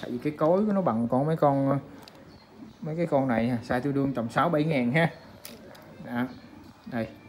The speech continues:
tại nó không có thông số. Con này là Bud, Daiwa Bud, ờ, Max bốn, hai ngàn rưỡi. Đó, size tương đương là sáu bảy ngàn ha.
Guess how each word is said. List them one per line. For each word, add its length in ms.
tại 180
nó 100
không 240
có 180
thông 180
số. 320
Con 260
này 100
là 220
Bud, 220
Daiwa 460
Bud, 140
ờ, 400
Max 240
bốn, 320
hai 180
ngàn 180
rưỡi. 300
Đó, 220
size 140
tương 180
đương 200
là 60
sáu 220
bảy 180
ngàn 320
ha. 120